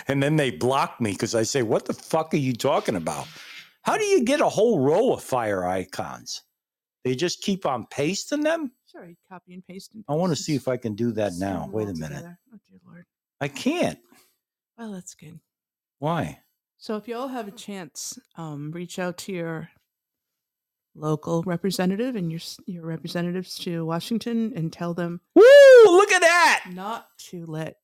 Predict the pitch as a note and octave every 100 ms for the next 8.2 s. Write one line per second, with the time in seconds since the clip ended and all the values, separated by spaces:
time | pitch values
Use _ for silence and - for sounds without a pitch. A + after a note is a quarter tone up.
0 | _ - D#3+ E3+ D#3+ F3 E3 D#3+ D#3+ -
1 | _ - - F#3 D3+ D3+ D3 _ _ _
2 | - D#3 C#3+ C3+ - _ - F3 C4 A3
3 | E3 F#3+ C#3+ G3+ A#3 A#3+ - G#3+ G3+ D3
4 | C#3 - E3 D#3 A2+ E2+ - D3+ - D#3
5 | D#3 D3+ D#3 D#3+ E3 E3 - F#3+ E3 -
6 | - - D3 D3+ _ _ F3 _ _ -
7 | - - F3 F3+ E3+ - D3+ D3 C#3+ -
8 | D3+